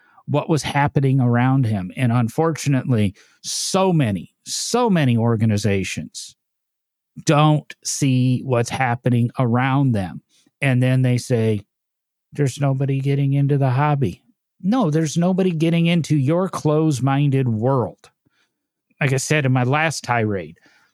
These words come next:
I'm just so freaking passionate about this, and I wanna see this hobby go on. I don't have kids. Derek has kids, but, and I'm sure Derek wants his kids to get into this hobby. I want other generations to get into this hobby.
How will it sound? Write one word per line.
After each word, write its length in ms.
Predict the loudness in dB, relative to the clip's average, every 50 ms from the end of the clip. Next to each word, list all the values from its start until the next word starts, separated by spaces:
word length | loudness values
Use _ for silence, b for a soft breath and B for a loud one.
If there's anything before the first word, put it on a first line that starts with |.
| b b _ _ -4
I'm 160 | -2 -2 0
just 460 | 0 2 2 2 2 2 -2 -4 -2 0
so 260 | 0 2 2 2 0
freaking 760 | -2 -4 -10 -16 -20 -12 -6 -2 -2 -2 0 0 0 0 0 2
passionate 560 | 0 0 2 2 2 0 0 0 2 2 2
about 320 | 2 2 2 2 2 0
this, 300 | 2 2 0 0 -2 -4 -4 0
and 140 | 0 2 2
I 100 | 2 2
wanna 340 | 2 2 2 2 2 0 0
see 200 | 0 0 0 2
this 180 | 2 0 0
hobby 360 | 0 0 0 0 2 0 0
go 280 | 0 2 2 2 2 2
on. 420 | 2 2 2 2 2 2 0 -2 B B B B B B
I 180 | B 0 0 2
don't 220 | 2 2 0 0
have 320 | -2 0 0 2 0 0 -2
kids. 400 | -2 0 0 0 0 0 -2 -2
Derek 340 | 0 2 2 2 2 2 2
has 220 | 0 0 0 -2
kids, 340 | -2 0 0 0 -2 -4 -8
but, 200 | -10 -12 -14 -14 _ _ _ _ _
and 220 | -2 0 2 2 2
I'm 160 | 2 2 0
sure 300 | 0 0 0 0 2 2
Derek 400 | 2 2 2 2 2 2 2 0
wants 200 | 0 0 0 0
his 180 | 0 -2 -2 -2
kids 380 | -2 -2 0 0 0 -2 -4 -4
to 80 | -4
get 200 | -2 0 0 0
into 220 | 0 0 0 0 0
this 220 | -2 -4 -4 -4
hobby. 480 | -4 -4 -2 -2 -2 -4 -6 -10 -14 B B B B B B B
I 120 | B 0 2
want 260 | 2 2 2 0 0
other 260 | 0 0 2 2 2
generations 840 | 0 2 2 2 2 2 2 2 2 2 0 0 0 0 0 0 -2 -4
to 80 | -6
get 200 | -4 -2 -2 0
into 220 | 0 -2 -2 -2 -2
this 220 | 0 -2 -2 -2
hobby. 480 | -4 -6 -4 -2 -2 -2 -4 -6 -10